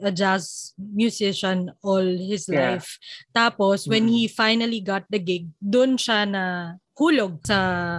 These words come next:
Speaker 1: hole.
Speaker 2: Yeah.
Speaker 1: Yung story is yung kung paano siya makabalik sa body niya para ma-live out
Speaker 2: Mm.
Speaker 1: niya yung, yung dream niya, which is
Speaker 2: Yung
Speaker 1: to be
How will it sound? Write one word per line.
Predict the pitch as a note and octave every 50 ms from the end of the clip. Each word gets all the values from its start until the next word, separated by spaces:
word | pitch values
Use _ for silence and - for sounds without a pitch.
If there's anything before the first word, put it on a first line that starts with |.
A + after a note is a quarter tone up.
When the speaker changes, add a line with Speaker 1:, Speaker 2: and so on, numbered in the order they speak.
| E3+ E3 -
Speaker 1:
hole. | - B3 - D3+
Speaker 2:
Yeah. | C#3+ C3+ B2+ B2 A2+ A2 - - _ _ _ -
Speaker 1:
Yung | B3 C4 C4 C4 C4 C4 C4 B3+ B3+ B3+ B3
story | - - - - A#3 A3 A3 A3 G#3 G#3+ G#3 G#3 G#3 F3
is | G#3 G#3+ A3 - - - G#3+
yung | G#3 G3+ G#3 G#3+
kung | - B3+ A#3 -
paano | B3+ B3 B3
siya | A#3 - B3 A#3 A3
makabalik | A3 A3+ - A3+ G3+ F#3+ G3+ G3+ G3 F#3+ - _
sa | - - - G#3+
body | F#3 F#3+ G#3 G#3 G3 F#3 G#3+ G#3 G#3+
niya | G3 F#3 F3+ F3 F3 - _ _ _ _ _
para | - B3+ B3 A#3 A3+
ma-live | A3+ A3 A3+ A3+ A3+ G#3+ A3+ A#3 G3 E3+ -
out | D3+ D3+ C#3+ C#3
Speaker 2:
Mm. | C3 B2+ B2+
Speaker 1:
niya | G#3+ G3+ G3 F#3+ F#3+
yung, | G3 F#3 G3+ A3+ A3+ A3+ A3+ A3 A3 G#3+ G#3 - _ _ _ _ _ _ _ _
yung | - B3+ C#4 C#4+ A#3+
dream | - D#4+ F#4 G#4 G#4 E4
niya, | A#3 G3 F#3 F#3 F#3
which | G#3 G#3+ - -
is | F#3 F#3+
Speaker 2:
Yung | F3+
Speaker 1:
to | D#3
be | F3